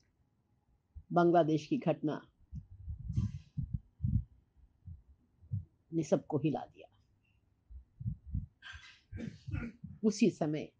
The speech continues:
ये ऐतिहासिक नारा आया, ठीक समय पे आया। हमारी जो हिंदू आस्था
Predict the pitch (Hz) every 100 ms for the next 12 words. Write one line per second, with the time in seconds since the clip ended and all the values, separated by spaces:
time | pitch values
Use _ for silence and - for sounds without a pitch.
0 | _ 160 165 156 160 147 131 147 - -
1 | 143 123 117 98 85 - - - - -
2 | - - - - - - 403 - - -
3 | - - - - - - - - - -
4 | _ _ _ _ _ - - _ _ _
5 | _ _ _ _ - 175 175 175 170 151
6 | 151 - 226 202 175 101 - - 170 -
7 | -